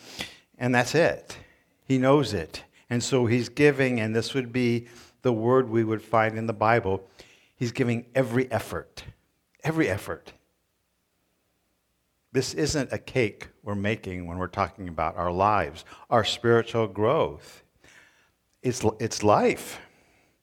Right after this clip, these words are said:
And, and he's saying, "Look, this is how to live it. These are the ingredients for life and for godliness." Life is, is, is very complicated.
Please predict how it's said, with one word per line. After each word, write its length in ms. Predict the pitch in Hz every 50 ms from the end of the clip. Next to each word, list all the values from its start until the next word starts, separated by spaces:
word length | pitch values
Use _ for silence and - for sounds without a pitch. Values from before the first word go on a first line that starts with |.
| _ _ _ _ _ _ _ _ -
And, 240 | 170 156 156 156
and 160 | 165 160 160 180
he's 120 | 170 -
saying, 240 | - 175 160 160 165
"Look, 180 | 151 - -
this 180 | - 202 196 -
is 140 | 208 180 -
how 320 | - 147 143 139 135 139 135 - -
to 120 | - 135
live 280 | 131 127 135 156 139 101
it. 260 | 73 - - - - _ _ _ _ _ _ _ -
These 200 | 143 165 175 175
are 80 | 175
the 160 | 151 139 135 131
ingredients 920 | 120 110 95 101 120 135 156 165 160 135 113 107 107 104 101 - - - _ _ _ _
for 180 | - 135 123
life 640 | 120 131 143 156 143 95 78 - - - - - _ _ _ _ _ _ _ _ _ _ _ _
and 160 | - 143 143
for 160 | 139 - 147 127
godliness." 1040 | 117 131 127 135 139 131 127 120 110 107 90 80 78 - - - - - - - - _ _ _ _ _ _ _ _ _ _ _ _ _ _ _ _ _ _ _ _ _ _ _ _ _ _ _ _ _ _ _ -
Life 300 | 104 110 123 147 139 -
is, 300 | 120 - - - - - -
is, 360 | 113 107 101 98 95 87 - - _ _ _ _ _ _ _ _ _ _ _ -
is 200 | 113 107 95 90
very 440 | 92 87 87 101 113 110 104 95 85
complicated. 880 | - - 90 85 - - 87 80 - - 87 85 78 73 76 80 -